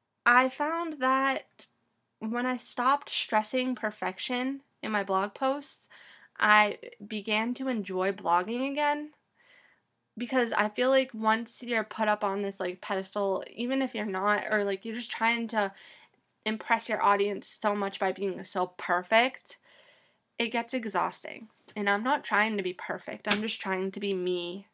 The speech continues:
So that's just my personal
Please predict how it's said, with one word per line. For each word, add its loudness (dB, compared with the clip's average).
So 0
that's -2
just -6
my 4
personal -2